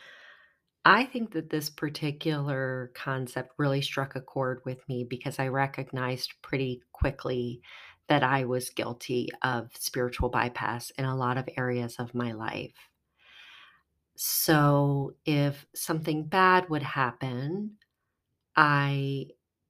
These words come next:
immediately would go to,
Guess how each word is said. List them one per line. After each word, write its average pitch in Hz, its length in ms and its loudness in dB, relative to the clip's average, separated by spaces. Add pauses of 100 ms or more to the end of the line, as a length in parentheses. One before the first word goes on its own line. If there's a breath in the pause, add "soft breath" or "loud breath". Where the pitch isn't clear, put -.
(420)
immediately 156 920 2
would 135 240 -6
go 123 400 -2
to, 123 760 -6